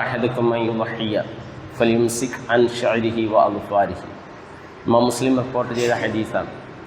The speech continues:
നിങ്ങളുടെ കൂട്ടത്തിൽ ആരെങ്കിലും ഉളുഹിയ്യത്തിന് തയ്യാറായാൽ, ഉളുഹിയ്യത്തിന് ഉദ്ദേശിച്ചാൽ, പിന്നെ അവർ അറവ് കഴിയുന്നത് വരെ നഖവും മുടിയും നീക്കാതിരിക്കുക എന്നത് സുന്നത്താണ്. അപ്പോൾ അത് നമ്മൾ ശ്രദ്ധിക്കേണ്ട ഒരു വിഷയമാണ്.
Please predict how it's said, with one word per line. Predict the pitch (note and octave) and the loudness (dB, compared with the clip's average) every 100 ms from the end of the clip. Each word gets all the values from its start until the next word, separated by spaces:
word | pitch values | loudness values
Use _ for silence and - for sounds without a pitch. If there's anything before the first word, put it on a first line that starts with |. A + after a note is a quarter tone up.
| - - - - | -18 -18 -18 0
നിങ്ങളുടെ | A#2 C3 C#3 | 4 4 4
കൂട്ടത്തിൽ | C#3 C#3 C#3 C#3 | 2 2 2 2
ആരെങ്കിലും | C3 C3 C3 C3 B2+ | 4 2 2 2 2
ഉളുഹിയ്യത്തിന് | B2+ B2+ C3 C3+ C#3+ C#3 C#3+ D3 C#3+ - - - - - - - | 0 -2 0 2 2 2 0 0 -2 -4 -10 -12 -12 -14 -14 0
തയ്യാറായാൽ, | B2 B2 B2 A#2 A2+ G2+ E2+ - - - | 4 6 6 4 2 0 0 -6 -12 -4
ഉളുഹിയ്യത്തിന് | A2+ A#2 A#2+ A#2+ B2 A#2+ A2+ | -2 0 2 0 0 -2 -2
ഉദ്ദേശിച്ചാൽ, | G2 A#2+ A#2 G2+ - G#2+ F#2 - - - - - - - - - | 0 0 0 -4 2 4 4 -2 -12 -14 -16 -18 -18 -18 -18 -2
പിന്നെ | A2+ A#2+ B2 | 4 4 4
അവർ | B2 B2+ B2+ B2 - A2+ | 2 0 -2 -8 -2 2
അറവ് | A#2 B2+ C#3+ C#3 | 2 2 0 2
കഴിയുന്നത് | B2 B2 B2 B2 A#2+ | 2 2 0 -2 -2
വരെ | A#2+ A#2 | 0 0
നഖവും | A#2 A2 A2 B2+ C#3+ B2+ | 0 -2 -2 0 0 0
മുടിയും | A2+ A#2 A2+ | 0 0 0
നീക്കാതിരിക്കുക | A#2 A#2 A2+ A2+ A2 G#2 G#2+ G#2+ G#2+ G#2 | -4 0 2 2 -2 -4 -2 0 0 -2
എന്നത് | G2+ G2+ C#3 E3 - - - - - | -4 -6 -8 -10 -14 -18 -18 -12 -2
സുന്നത്താണ്. | G2+ G#2+ G#2+ F#2+ - - - - - - - - G#2+ | 2 4 4 2 0 -6 -14 -14 -16 -18 -18 -10 0
അപ്പോൾ | A2 A2 | 4 4
അത് | A#2+ | 4
നമ്മൾ | A#2 B2 | 2 -2
ശ്രദ്ധിക്കേണ്ട | A#2+ A#2 A2+ B2+ C3+ C3 | -2 -2 -2 0 0 0
ഒരു | B2 A#2 | 0 -2
വിഷയമാണ്. | - A#2+ A#2 G#2+ G#2+ | -2 -2 0 -2 -4